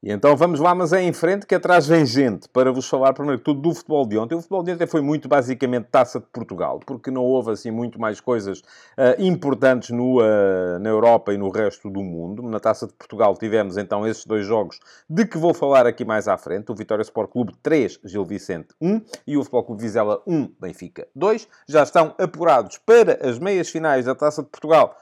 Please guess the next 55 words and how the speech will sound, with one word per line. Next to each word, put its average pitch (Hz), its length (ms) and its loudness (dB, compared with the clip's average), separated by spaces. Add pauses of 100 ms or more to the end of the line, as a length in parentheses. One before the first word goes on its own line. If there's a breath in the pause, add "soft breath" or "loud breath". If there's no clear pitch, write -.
(100 loud breath)
além 127 300 0
do 214 80 -6
Sporting, 147 580 2
que - 60 -20
já 110 100 -6
tinha 117 200 -10
ficado 127 320 -2
apurado 139 340 0
na 147 120 -2
véspera 143 420 0
depois 151 240 -8
de - 60 -20
ter 160 180 -2
ganho 151 240 2
a 143 40 2
União 143 220 -4
de 143 60 -6
Leiria 151 320 0
por 165 200 -10
três 180 460 -4 (100)
a 156 200 0
zero. 127 400 0 (300 soft breath)
O 208 260 2
Vitória 160 380 0
Sport 156 340 -2
Clube 143 340 -4
e 95 120 -8
o 87 60 -6
Benfica 175 540 -6 (360 soft breath)
teremos 147 420 0
nas 98 160 -12
meias 95 240 -8
finais, 107 460 -4 (260 soft breath)
ah, 110 580 4
porque 85 180 -14
já 85 120 -6
foi 87 160 -10
feito 101 280 -10
o - 20 -8
sorteio, 165 460 0 (260 soft breath)
um 185 160 -4
derby 113 280 0
de 120 60 -10
Lisboa, 151 460 -2
Sporting, 117 540 -6
aliás, 113 320 -2
dois, - 320 -4
porque, - 500 -14
ah, - 840 -14
as 90 100 -10
meias 101 200 -8
finais 92 280 -10
têm 107 180 -10
duas 143 200 -4
mãos, 185 260 -2